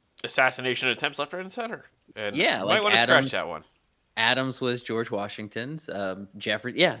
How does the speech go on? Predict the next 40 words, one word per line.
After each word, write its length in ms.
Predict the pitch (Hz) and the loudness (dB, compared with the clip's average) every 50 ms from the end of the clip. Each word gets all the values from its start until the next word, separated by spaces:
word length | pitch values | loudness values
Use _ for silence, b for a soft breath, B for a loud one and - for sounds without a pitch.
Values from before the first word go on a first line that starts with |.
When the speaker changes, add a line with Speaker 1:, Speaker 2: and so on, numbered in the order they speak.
| - - | -8 -6
Speaker 2:
it 160 | - 120 113 | -4 -2 0
literally 480 | 135 139 156 151 156 151 143 143 139 | 4 4 4 6 6 4 4 4 2
was 400 | 131 123 123 117 110 - - _ _ - | 2 0 -2 -4 -4 -8 -16 _ _ -6
the, 400 | - 123 117 110 110 107 104 - b b b b b b b _ _ _ _ | -2 0 2 2 2 0 -2 -4 b b b b b b b _ _ _ _
who 100 | - 139 | -6 -4
came 220 | 127 - 139 123 120 | 2 4 4 4 4
in 60 | 104 | 2
second, 420 | - 139 135 143 - - - 90 - | 0 -2 -2 -2 -4 -10 -12 -10 -6
which 320 | - - 147 123 92 - | -2 0 0 0 0 -2
Speaker 1:
Yeah. 80 | 113 101 104 - - | -6 -10 -12 -6 -2
Speaker 2:
that, 320 | 175 143 98 85 85 - | -2 -2 -2 -2 -6 -2
that's 260 | - 156 135 123 - | 0 0 0 0 -4
just 220 | - - 90 - - _ _ - | -8 -10 -10 -12 -14 _ _ -12
bananas. 800 | - 95 98 95 95 101 101 98 90 85 - - - - - - | -10 -10 -8 -8 -8 -8 -8 -8 -10 -12 -14 -16 -16 -16 -4 2
Speaker 1:
Different 260 | - - 202 190 139 | 2 4 4 4 2
time, 360 | - - 143 131 123 110 98 | 6 6 6 6 6 2 -2
though, 300 | 92 82 67 52 50 - _ _ _ _ _ | -4 -6 -6 -6 -8 -14 _ _ _ _ _
then. 300 | 92 87 64 50 - - _ _ _ _ _ _ - | -12 -12 -10 -12 -14 -18 _ _ _ _ _ _ -8
Speaker 2:
A 40 | - | -2
little, 340 | 208 254 285 262 - - - _ _ b b b b b _ - - | 0 0 0 0 -2 -6 -10 _ _ b b b b b _ -8 -2
well, 580 | 156 135 143 170 196 233 262 294 311 247 165 - - 120 - | 2 6 6 8 8 6 4 0 -2 -6 -10 -12 -12 -8 -4
I 200 | 80 117 127 127 | 0 2 2 2
mean, 360 | 127 127 127 127 123 120 117 107 - - | 2 0 -2 -2 -4 -4 -6 -8 -6 -2
there's 180 | 131 120 117 | 0 0 0
some 180 | - 147 151 156 | 2 0 0 2
people 300 | 151 160 160 156 165 160 | 2 0 0 0 0 -2
on 80 | 151 151 | -2 -2
the 100 | 151 135 | -2 -2
right 320 | 131 135 143 180 208 208 | 0 0 0 0 0 -2
that 80 | - 120 | -4 -4
would 140 | 101 104 | -2 0
like 220 | 113 120 165 165 - | 0 0 0 -2 -4
to 80 | 185 | -10
go 160 | 180 185 196 185 | -8 -8 -8 -6
back 280 | 190 - - 196 _ - | -6 -6 -8 -8 _ -14
to 100 | - 104 | -12 -8
that 260 | 87 80 67 - _ | -6 -6 -6 -8 _
time, 400 | - 104 82 - - - 87 98 | -12 -12 -10 -10 -12 -14 -12 -6
very 220 | - 123 147 202 262 | -4 -4 -4 -4 -4
much. 540 | 240 196 - - - - - - - - | -6 -6 -8 -8 -10 -12 -14 -14 -14 -16